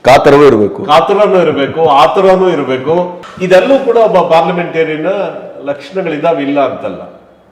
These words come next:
Speaker 2: ಆದ್ರೆ ಹೆಚ್ಚಿನ ಸಮಯ ಹೇಗಾಗ್ತಾ ಇದೆ ನಮ್ಮ ಸದನಗಳಲ್ಲಿ?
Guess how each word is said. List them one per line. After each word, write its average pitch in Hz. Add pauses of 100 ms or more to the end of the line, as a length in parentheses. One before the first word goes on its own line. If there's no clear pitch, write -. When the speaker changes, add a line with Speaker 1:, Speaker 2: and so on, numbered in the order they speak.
(280)
Speaker 2:
ಆದ್ರೆ 104 (440)
ಹೆಚ್ಚಿನ 143
ಸಮಯ 165 (440)
ಹೇಗಾಗ್ತಾ 123
ಇದೆ 95
ನಮ್ಮ 92
ಸದನಗಳಲ್ಲಿ? 90